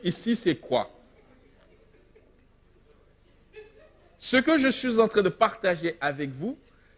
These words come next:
c'est que nos prières et nos requêtes sont des requêtes éclairées.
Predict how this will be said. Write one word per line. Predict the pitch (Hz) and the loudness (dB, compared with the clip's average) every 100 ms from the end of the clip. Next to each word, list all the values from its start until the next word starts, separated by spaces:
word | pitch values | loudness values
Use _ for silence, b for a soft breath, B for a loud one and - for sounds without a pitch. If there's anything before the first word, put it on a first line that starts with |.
| _ | _
c'est | - 208 | 0 0
que | - | 4
nos | 175 170 180 202 277 277 | 2 2 0 2 4 2
prières | - - 185 160 156 - | -2 -6 -2 0 0 0
et | 147 | -4
nos | 143 147 143 | -2 0 0
requêtes | 131 151 - 202 - | 0 -4 -2 -6 -6
sont | 160 | -12
des | 135 131 | -8 -8
requêtes | 127 123 143 - _ _ | -10 -10 -8 -10 _ _
éclairées. | 131 - 127 117 117 143 | -12 -10 -10 -10 -10 -12